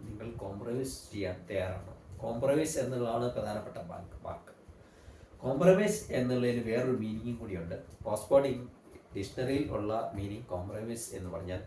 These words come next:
അഡ്ജസ്റ്റ്മെന്റ് ആണ്, അല്ലെങ്കിൽ നമ്മുടെ റെപ്യൂട്ടേഷനെ ബാധിക്കുന്ന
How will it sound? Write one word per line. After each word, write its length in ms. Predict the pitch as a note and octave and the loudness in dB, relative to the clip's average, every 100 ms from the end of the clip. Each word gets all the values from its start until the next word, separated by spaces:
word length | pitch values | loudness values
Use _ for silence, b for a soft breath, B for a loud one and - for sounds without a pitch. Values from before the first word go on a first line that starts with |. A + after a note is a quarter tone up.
| - | -8
അഡ്ജസ്റ്റ്മെന്റ് 840 | - - - - - - - - | -10 -8 -10 -10 -14 -12 -12 -12
ആണ്, 240 | - - - - - B B B B B - | -10 -12 -12 -16 -18 B B B B B -4
അല്ലെങ്കിൽ 380 | G#2+ A2 C3+ - | -4 0 -2 -2
നമ്മുടെ 580 | G#2 G#2 A2+ A#2 B2+ - - | -4 -2 -2 0 0 0 -4
റെപ്യൂട്ടേഷനെ 640 | G2+ B2 - A2+ - C3 | -4 -4 0 0 0 -4
ബാധിക്കുന്ന 720 | C3+ F#2+ G2 G2 G#2+ A#2 - | -2 0 0 -2 -6 -6 -8